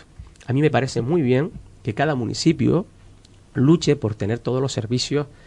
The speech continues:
que considere oportuno. Yo he escuchado a la alcaldesa de Tuineje, que es lógico que lo diga, que le gustaría que la capital administrativa del sur, pues, fuese Gran Tarajal.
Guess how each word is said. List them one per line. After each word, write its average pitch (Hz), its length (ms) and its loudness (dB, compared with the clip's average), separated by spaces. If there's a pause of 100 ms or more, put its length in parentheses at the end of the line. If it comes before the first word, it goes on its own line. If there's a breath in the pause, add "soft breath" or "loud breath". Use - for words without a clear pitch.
(200 soft breath)
que - 120 0
considere 107 340 2
oportuno. 101 420 4
Yo - 120 -2
he 110 60 0
escuchado 131 440 2
a 113 40 4
la 110 60 2
alcaldesa 113 580 0 (380 loud breath)
de 123 120 6
Tuineje, 123 360 6
que 123 100 2
es 107 80 2
lógico 120 300 4
que 113 80 2
lo 107 120 4
diga, 127 280 4 (280 loud breath)
que 117 100 6
le 113 40 10
gustaría 113 360 4
que 135 100 2
la 123 100 6
capital 113 520 4
administrativa 117 600 2
del 113 120 4
sur, 143 340 4 (380 loud breath)
pues, 117 180 6
fuese 117 760 6
Gran 107 160 4
Tarajal. 113 420 4